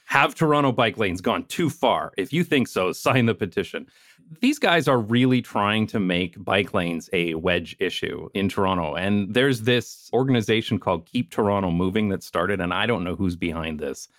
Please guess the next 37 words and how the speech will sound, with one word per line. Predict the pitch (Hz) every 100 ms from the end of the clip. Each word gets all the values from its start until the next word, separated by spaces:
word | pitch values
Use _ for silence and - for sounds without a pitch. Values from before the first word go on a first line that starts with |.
| _ _
but | 90
it, | 85 -
it | 95
wouldn't | 95 117 107 92
surprise | 95 92 90 92 90
me | 80
if | 80
it | 90
was | 87 -
some | 90
of | 85
these | 82 76
same | - 87 82
people. | 95 90 71 67 _ _
But | 104 110
Keep | - 156
Toronto | - 131 120 107
Moving | 113 107
is | 95 92
literally | 101 123 117 117 107 104
just, | 90 101 90 - - _ _ -
well, | 110 95
supposed | - - 170 170
to | 127
be | 120
a | 92
nonprofit | 101 123 127 120 123 120 120 98
grassroots | - 127 127 - 127 113
organization | 123 113 107 95 101 95 101 92 87 - _
that | 113
wants | 107 98 -
to |
get | 90 85
rid | 80
of | -
bike | 82 -
lanes. | - -